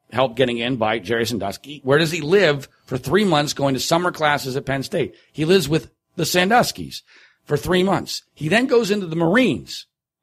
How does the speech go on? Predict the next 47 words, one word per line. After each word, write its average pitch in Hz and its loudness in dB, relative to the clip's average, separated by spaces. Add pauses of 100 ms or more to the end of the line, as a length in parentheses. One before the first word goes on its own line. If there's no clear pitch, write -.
(100)
Okay, 147 -4
now 147 0
the, 143 -4
the 156 -2
Marines 262 4
thing 196 -2
is 131 -2
important 127 -2
because 151 0 (300)
we're 156 -2
not 277 2
dealing 254 -2
with 175 -2
a 165 2
wallflower 127 0
here. 87 -12 (180)
All 123 0
right, 143 2
we're 185 -2
not 254 -2
dealing 262 0
with 185 0
a 175 -6
guy 170 0
who's 151 -2 (260)
timid 214 2 (140)
and 143 -2
afraid 202 0
and, 151 -8
"Oh 180 0
my 185 2
God, 175 2
I'm, 156 -2 (260)
I, 160 -2
I 151 -2
gotta 175 0
do 196 0
with 175 4
everything, 180 0
what 175 2
everything 185 2
Jerry 180 2
tells 185 0
me 175 -4
to 165 -4
do 196 -4
because, 165 -4